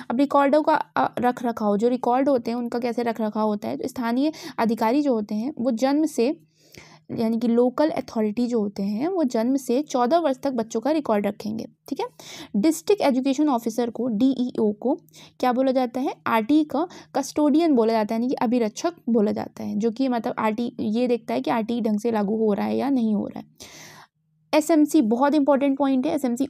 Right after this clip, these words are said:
उस वाली वीडियो में मिल जाएगा और यहाँ पे भी है, क्योंकि सबसे ज़्यादा क्वेश्चन फैक्ट वाले क्वेश्चन भी आते हैं ना,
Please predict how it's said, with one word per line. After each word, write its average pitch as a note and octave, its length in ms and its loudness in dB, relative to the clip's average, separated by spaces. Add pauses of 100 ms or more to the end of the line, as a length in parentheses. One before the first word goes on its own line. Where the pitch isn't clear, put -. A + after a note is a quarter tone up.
उस C#4 200 0
वाली C4 200 2
वीडियो C4+ 220 2
में C4 140 2
मिल C4 140 4
जाएगा C4+ 280 2
और D#4 60 4
यहाँ A#3 280 0
पे C4 140 0
भी A#3+ 120 -2
है, D4+ 120 0
क्योंकि D4 460 -2
सबसे D4 180 -2
ज़्यादा C#4 240 2
क्वेश्चन C#4 280 0
फैक्ट C#4+ 320 -2
वाले D#4 160 4
क्वेश्चन D4+ 300 0
भी D4+ 220 2
आते B3 220 -2
हैं A#3+ 80 -2
ना, F4 120 -2